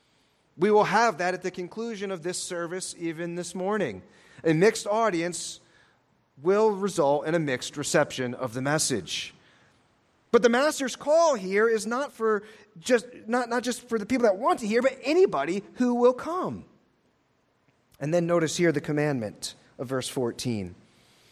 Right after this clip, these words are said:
"Hear me, all of you, and understand." Literally, what Jesus is saying here in verse fourteen is,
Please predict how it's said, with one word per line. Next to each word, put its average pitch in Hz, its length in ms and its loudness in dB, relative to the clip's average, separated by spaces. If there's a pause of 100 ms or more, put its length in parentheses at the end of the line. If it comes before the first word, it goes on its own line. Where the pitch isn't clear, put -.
(1400)
"Hear 151 460 2
me, 85 380 -10 (1080)
all 160 380 4
of 95 120 -8
you, 92 300 -12 (1080)
and 113 140 -6
understand." 110 1120 -6 (800)
Literally, 180 420 4
what 165 200 -2
Jesus 180 400 -4
is 160 100 -4
saying 185 400 -4
here 170 260 -4
in 143 120 -6
verse 151 200 -6
fourteen 147 540 -4
is, 131 140 -4